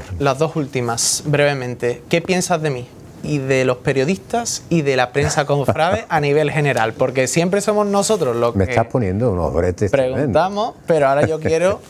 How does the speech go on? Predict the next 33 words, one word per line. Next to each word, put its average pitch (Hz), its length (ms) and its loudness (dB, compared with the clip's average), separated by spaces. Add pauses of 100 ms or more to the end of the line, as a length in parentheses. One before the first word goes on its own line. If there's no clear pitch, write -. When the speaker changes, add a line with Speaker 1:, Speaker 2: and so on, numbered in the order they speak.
(200)
Speaker 2:
<laughs> - 300 -20
Speaker 1:
que 151 140 2
tú 139 160 -4
seas 139 360 2
quien, 127 560 0
quien 139 240 0
responda. 127 460 -2
¿Cómo 175 200 2
Speaker 2:
Bueno, 101 160 0
Speaker 1:
nos 104 60 0
Speaker 2:
mira. 107 180 2
Speaker 1:
ves? - 360 -10
A 147 80 2
nivel 156 240 2
general, 123 480 0
¿eh? 185 120 -4 (1600)
Speaker 2:
Bueno, 113 200 2
a 95 60 0
nivel 110 180 2
general 135 340 2
no, 117 140 0
porque 113 200 0
hay 95 80 4
excepciones 90 680 -2
siempre. 107 400 -2
Bueno, 90 400 0
yo 117 180 0
veo 139 240 2
que 104 300 -2 (500)
quizá 113 480 2
en 101 140 -2
la 87 80 0
prensa 98 680 0